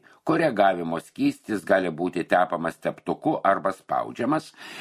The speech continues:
ir juos išmarginti patinkančiais raštais, įvairiais simboliais, užrašyti minčių.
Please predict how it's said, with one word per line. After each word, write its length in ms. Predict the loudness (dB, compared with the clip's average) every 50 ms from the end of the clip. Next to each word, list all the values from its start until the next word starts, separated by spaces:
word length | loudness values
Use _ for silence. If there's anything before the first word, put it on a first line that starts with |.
| -14 -4
ir 260 | 2 4 4 4 4
juos 480 | 4 4 2 2 2 -4 -8 -18 -14 _
išmarginti 1000 | -2 -2 0 0 0 0 2 4 4 4 2 0 -2 -4 -4 -4 -4 -2 -4 -4 0
patinkančiais 1040 | 0 0 0 0 0 -2 0 0 0 0 0 -2 -2 -2 -2 -2 -2 -2 -2 -2 -2
raštais, 720 | 0 2 4 4 4 2 0 -2 -6 -8 -8 -8 -6 -4
įvairiais 480 | -2 -2 0 0 0 0 0 -2 -4 -4
simboliais, 720 | -4 0 2 2 2 2 2 0 0 0 0 -2 -4 -6 -10 -18 -18 -8 -2
užrašyti 760 | 0 0 2 2 2 0 0 -2 -2 -2 -2 -2 0 0 0
minčių. 480 | 2 0 0 -2 -4 -8 -10 -10 -10